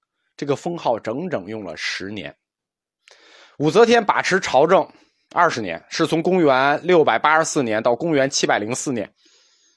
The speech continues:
二十年把持朝政。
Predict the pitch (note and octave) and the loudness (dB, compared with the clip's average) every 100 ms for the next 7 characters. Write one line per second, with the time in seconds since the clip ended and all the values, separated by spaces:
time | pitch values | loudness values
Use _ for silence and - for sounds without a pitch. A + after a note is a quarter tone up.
0 | _ _ _ _ _ _ _ - - _ | _ _ _ _ _ _ _ -20 -20 _
1 | _ _ - G3+ D#3 D3 C3+ C#3 - - | _ _ 2 2 2 2 2 0 -2 -4
2 | A#2+ - D#3 - B2 D3 | -2 0 -2 0 2 2